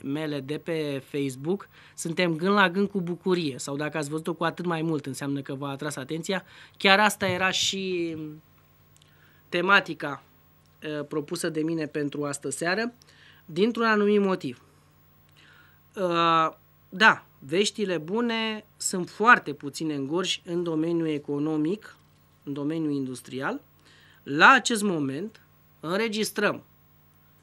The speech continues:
uh, bine, au plecat o mie o sută de salariați,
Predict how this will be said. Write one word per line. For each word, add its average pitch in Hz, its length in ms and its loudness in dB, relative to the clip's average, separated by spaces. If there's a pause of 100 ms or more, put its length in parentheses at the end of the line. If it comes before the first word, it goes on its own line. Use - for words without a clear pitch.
(340)
uh, 151 440 -4
bine, 202 200 0
au 160 120 -2
plecat 190 420 0
o 170 100 -2
mie 170 520 0
o 151 140 -4
sută 160 340 -6
de 143 300 -4
salariați, 147 960 -2